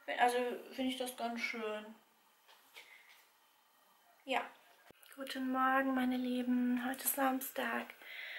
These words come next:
und ich bin jetzt gerade aufgestanden. Wir haben halb zehn. Oh,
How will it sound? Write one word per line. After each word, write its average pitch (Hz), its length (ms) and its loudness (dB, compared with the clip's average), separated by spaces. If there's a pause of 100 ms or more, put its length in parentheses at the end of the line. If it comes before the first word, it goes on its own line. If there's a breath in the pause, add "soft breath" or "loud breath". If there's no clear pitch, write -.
(180 loud breath)
und 247 340 4
ich 240 140 -4
bin 247 160 -4
jetzt 240 160 -4
gerade - 280 -8
aufgestanden. 277 920 6
Wir 233 80 -2
haben 233 240 0
halb 240 160 0 (220)
zehn. 269 580 4 (920 loud breath)
Oh, 277 140 12